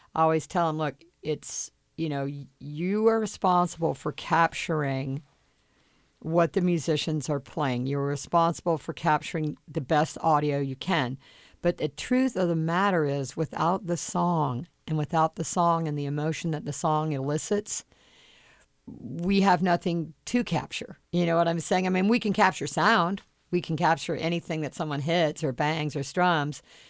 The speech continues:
But for it to really all go together, you know, and I always call it a mix of art and science, and I think you'd agree, engineering is much an art as, as a science. I have great respect for recording engineers, and I know you do as well.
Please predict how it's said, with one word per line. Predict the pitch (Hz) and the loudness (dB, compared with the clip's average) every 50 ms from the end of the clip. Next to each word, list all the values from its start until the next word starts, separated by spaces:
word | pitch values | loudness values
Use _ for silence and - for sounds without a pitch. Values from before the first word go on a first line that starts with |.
| - - - - _ _ _ - | -20 -20 -20 -20 _ _ _ -4
But | 190 180 180 - _ _ _ | -4 -4 -4 -6 _ _ _
for | - 190 190 185 | 0 2 2 2
it | 175 - - | 2 0 -2
to | 196 | -4
really | 170 160 180 190 202 208 208 196 | -2 0 0 2 4 4 4 6
all | 175 170 165 147 | 6 4 4 2
go | - 165 160 | 0 -2 -2
together, | 151 143 - - 160 165 180 175 156 139 131 127 131 139 143 - _ _ _ _ - | -2 -2 0 2 4 4 4 4 2 -2 -2 -4 -6 -8 -10 -14 _ _ _ _ -10
you | 151 160 | -6 -4
know, | 151 147 147 | -4 -2 -2
and | 147 151 170 | 0 2 4
I | 185 | 4
always | 220 254 247 - | 4 4 2 0
call | - - 208 202 190 | 2 2 4 4 6
it | 175 156 | 4 2
a | |
mix | 151 147 147 135 - - | 2 0 -2 -4 -4 -2
of | 139 | 0
art | 147 143 147 | 0 0 0
and | 156 151 | -2 -6
science, | - - 170 160 156 147 131 - | -4 0 0 0 0 0 -2 -4
and | 160 139 | -6 -6
I | 143 | -4
think | - 175 160 131 - | -4 -4 -4 -2 -2
you'd | 156 151 151 | -2 -2 -2
agree, | 143 - 156 151 147 143 143 139 _ _ _ _ _ - | -2 0 0 0 0 0 -2 -6 _ _ _ _ _ -2
engineering | 175 165 156 131 151 151 151 156 156 151 147 | -2 0 0 -2 -2 -2 0 0 0 0 0
is | 143 135 - 165 | -2 -2 -2 -2
much | 151 160 151 - | -2 -2 -2 -2
an | 165 160 | -2 -2
art | 147 156 165 160 165 - - | -2 -2 -4 -4 -6 -6 -6
as, | 156 156 156 151 143 - - - _ _ _ | -4 -2 -2 -2 -4 -6 -10 -14 _ _ _
as | 170 156 147 | -4 -4 -2
a | 147 | -4
science. | 143 - - 165 165 151 - - - - _ - - - - - - - - | -4 -4 -4 -4 -4 -4 -6 -8 -12 -16 _ -20 -20 -20 -20 -20 -20 -6 -2
I | 151 160 160 | 0 0 2
have | 156 131 - - - - 240 - - 143 | 0 -2 -4 -10 -18 -18 -18 -16 -14 -6
great | 131 170 160 165 165 165 165 - | -2 2 4 4 4 4 2 0
respect | 160 - - - 147 143 - | -4 -6 -4 -4 -4 -4 -4
for | - - 131 | -6 -8 -8
recording | 131 - - 156 143 135 139 | -8 -6 -4 -4 -4 -2 -4
engineers, | 131 - 156 143 135 135 135 127 139 | -4 -4 -4 -4 -4 -4 -4 -4 -4
and | 135 | -4
I | 131 | -2
know | 139 139 139 | -2 -2 -2
you | 139 143 139 | -2 -2 -4
do | 135 143 135 | -4 -4 -4
as | 131 123 - | -4 -4 -2
well. | 151 139 127 127 - | -2 0 0 -2 -4